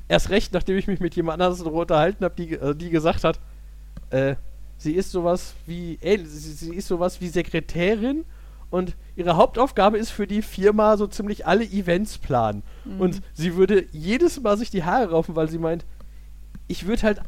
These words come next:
Speaker 1: bei sowas, da würd ich bei allem achtundvierzig Stunden vorher anrufen.
Speaker 2: Ja, noch mal t-,
Speaker 1: Und
Speaker 2: abchecken, oder? Also bei
Speaker 1: Genau.
Speaker 2: sowas Wichtigem wie Essen und Hotel und Bus. Ne?
Speaker 1: Ja.
Speaker 2: Ob man jetzt irgendwo ein Eis am Stiel zwischendurch kriegt, ist ja was anderes. Aber übernachten und essen und Bus ist halt wichtig.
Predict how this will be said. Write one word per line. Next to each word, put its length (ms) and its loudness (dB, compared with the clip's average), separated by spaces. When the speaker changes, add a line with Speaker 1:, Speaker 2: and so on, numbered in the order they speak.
Speaker 1:
bei 120 2
sowas, 360 0
da 140 0
würd 100 0
ich 80 -4
bei 100 -2
allem 280 4
achtundvierzig 640 -2
Stunden 240 -4
vorher 300 2
anrufen. 340 2
Speaker 2:
Ja, 320 2
noch 220 0
mal 160 4
t-, 160 -4
Speaker 1:
Und 220 0
Speaker 2:
abchecken, 580 -2
oder? 340 2
Also 220 4
bei 240 2
Speaker 1:
Genau. 200 6
Speaker 2:
sowas 60 4
Wichtigem 440 0
wie 180 -4
Essen 380 -2
und 160 -6
Hotel 420 2
und 260 -2
Bus. 400 0
Ne? 120 -2
Speaker 1:
Ja. 140 4
Speaker 2:
Ob 160 2
man 140 6
jetzt 160 4
irgendwo 240 2
ein 80 0
Eis 200 0
am 120 0
Stiel 240 -2
zwischendurch 540 -4
kriegt, 280 -4
ist 160 -8
ja 120 2
was 100 2
anderes. 420 -2
Aber 320 4
übernachten 680 0
und 200 -10
essen 380 -2
und 180 -6
Bus 300 0
ist 160 -8
halt 180 -2
wichtig. 400 -2